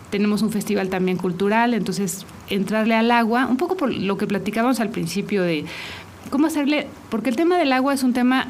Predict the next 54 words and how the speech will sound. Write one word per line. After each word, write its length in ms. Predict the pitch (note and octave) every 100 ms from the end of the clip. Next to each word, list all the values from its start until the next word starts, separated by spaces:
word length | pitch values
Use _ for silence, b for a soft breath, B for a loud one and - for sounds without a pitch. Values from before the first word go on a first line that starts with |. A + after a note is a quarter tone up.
| -
fundamental 560 | - G#3 F#3+ G3 G3+ B3
y 60 | A#3+
todo 220 | B3 C4+
el 60 |
mundo 220 | C#4 C4 C4
te 100 | F3+
lo 80 |
va 80 | E3
a 20 |
decir. 260 | E3+ E3+ - - - - - -
El 140 | - A3+
agua 180 | C#4 D#4+
es 80 |
lo 80 | B3
más 200 | G3 A3
importante 560 | A3 F#3 F3 F#3 F#3 F3+
del 120 | D#3+
mundo, 380 | F#3 B3+ B3+ G3
el 100 | F#3
agua. 180 | F#3 F3+ B B B -
Pero 300 | B3 B3+ -
yo 160 | A#3
siento 300 | D#4 F4 F#4
que 80 | F#4
estas 260 | D#4 F4 E4
campañas 760 | G#3 G3+ G3+ G#3+ G#3+ F#3 E3+ E3+ -
de 140 | F#3
"se 100 | G3+
va 100 | A3
a 20 |
acabar 300 | B3 B3 A#3 A3
el 100 | G#3+
agua", 460 | G#3+ G3+ F3+ E3+ E3+ B B -
este, 560 | G#3 - - D#3 - - - -
han 160 | B3+ C4+
llevado 420 | C#4+ B3+ B3 B3
a 80 | A3+
que 120 | G#3
los, 200 | F#3 F#3
sobre 260 | - G#3+ G#3
todo 220 | D4 F4
los 160 | F#3+
jóvenes, 400 | - G#3 G3+ A3
y 40 | G#3+
eso 100 | A3
lo 100 | G3+
hemos 200 | A3 A3
medido 340 | F3 F#3+ G#3
también, 400 | E3 E3 D#3+ G#3+ A3 B B B
tienen 240 | C#4 D#4+ E4+
un 160 | E4+
sentimiento 640 | E4+ E4 C#4+ A#3 B3 B3+ C#4
de 100 | A3+
culpa 460 | A3+ A3 A#3+ C4+